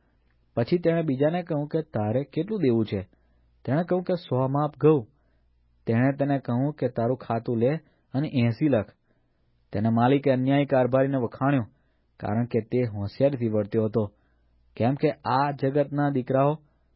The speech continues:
પોતાની પેઢી વિશે અજવાળાના દીકરાઓ કરતાં હોશિયાર હોય છે.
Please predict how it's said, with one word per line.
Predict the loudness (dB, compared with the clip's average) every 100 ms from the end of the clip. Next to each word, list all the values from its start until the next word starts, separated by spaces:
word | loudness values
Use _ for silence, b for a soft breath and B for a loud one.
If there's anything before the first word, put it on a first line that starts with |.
| _ _
પોતાની | -2 2 0 0
પેઢી | -2 0 2 2
વિશે | 0 0 -4 -4 -6
અજવાળાના | -6 -2 2 2 2 -2
દીકરાઓ | -4 -2 0 0
કરતાં | 0 -4 -2 -4
હોશિયાર | -6 -6 -4 -2 0 2
હોય | 2 0
છે. | 0 -4